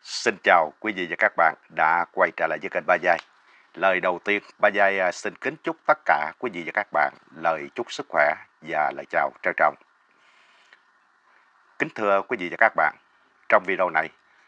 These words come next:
Ba Giai, à, sẽ chia sẻ đến tất cả quý vị và các bạn về một nội dung. Đó là một cái người hướng dẫn viên du lịch ở tại Huế.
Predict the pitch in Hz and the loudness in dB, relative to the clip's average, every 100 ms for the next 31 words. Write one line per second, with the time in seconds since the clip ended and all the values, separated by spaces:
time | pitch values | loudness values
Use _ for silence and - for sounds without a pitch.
0 | _ _ - 98 101 95 95 90 - 87 | _ _ -4 0 2 2 0 -2 0 0
1 | 87 92 107 95 - 85 87 110 113 - | 0 -2 -4 -4 0 2 2 0 -4 -4
2 | 139 85 80 - 139 90 82 87 113 - | -2 0 -2 -2 -8 -8 -6 -2 -2 2
3 | 78 76 - - 85 82 78 76 82 82 | 2 2 -2 -8 -6 -4 -6 -8 -6 -6
4 | 85 95 101 - _ - - - _ _ | -4 -4 -6 -10 _ -20 -20 -20 _ _
5 | 101 131 104 85 80 87 - 131 92 92 | 6 6 8 6 4 -2 -4 -6 -4 -4
6 | 87 95 135 156 87 85 104 95 95 90 | -4 -6 -8 -6 -8 -4 -6 -4 -4 -6
7 | - 85 - 78 87 120 | -2 0 2 0 0 -2